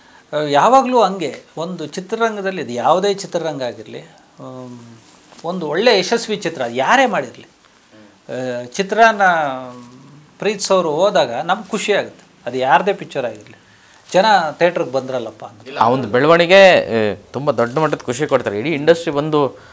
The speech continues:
Speaker 2: ಕಾಟೇರನ್ನ, ಆ, celebrity ಪ್ರೀಮಿಯರ್ ನೋಡುತ್ತೆ. ಆಮೇಲೆ ಇಡೀ ಆ ಬ-, ಅಭಿಮಾನಿಗಳು, ಈ ಅಭಿಮಾನಿಗಳು ಅಲ್ಲದೆ ಎಲ್ಲ ಅಭಿಮಾನಿಗಳು ಸಿನಿಮಾ ನೋಡ್ತಿದ್ದಾರೆ. ತುಂಬ ದೊಡ್ಡ ಬೆಳವಣಿಗೆ, ಮತ್ತು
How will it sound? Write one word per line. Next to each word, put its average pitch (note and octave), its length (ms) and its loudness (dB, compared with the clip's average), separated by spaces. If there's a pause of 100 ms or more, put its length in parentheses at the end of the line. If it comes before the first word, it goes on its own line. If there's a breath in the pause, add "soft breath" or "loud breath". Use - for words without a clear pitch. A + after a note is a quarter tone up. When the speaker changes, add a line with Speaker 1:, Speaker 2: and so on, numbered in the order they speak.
(120 loud breath)
Speaker 2:
ಕಾಟೇರನ್ನ, C#3 420 4
ಆ, G#2+ 680 -2
celebrity A#2 340 -2
ಪ್ರೀಮಿಯರ್ A2+ 380 -8
ನೋಡುತ್ತೆ. G2 560 -6 (300 loud breath)
ಆಮೇಲೆ A#2 420 0
ಇಡೀ B2+ 480 -4
ಆ A2 200 6
ಬ-, C3 100 4
ಅಭಿಮಾನಿಗಳು, C3 640 2
ಈ A#2+ 120 2
ಅಭಿಮಾನಿಗಳು B2+ 540 2
ಅಲ್ಲದೆ A#2 280 2
ಎಲ್ಲ G#2+ 280 2
ಅಭಿಮಾನಿಗಳು D3 500 2
ಸಿನಿಮಾ B2 280 -4
ನೋಡ್ತಿದ್ದಾರೆ. G2+ 640 -4 (640 loud breath)
ತುಂಬ D#3 220 2
ದೊಡ್ಡ B2 260 2
ಬೆಳವಣಿಗೆ, A#2+ 480 4
ಮತ್ತು A#2+ 560 -4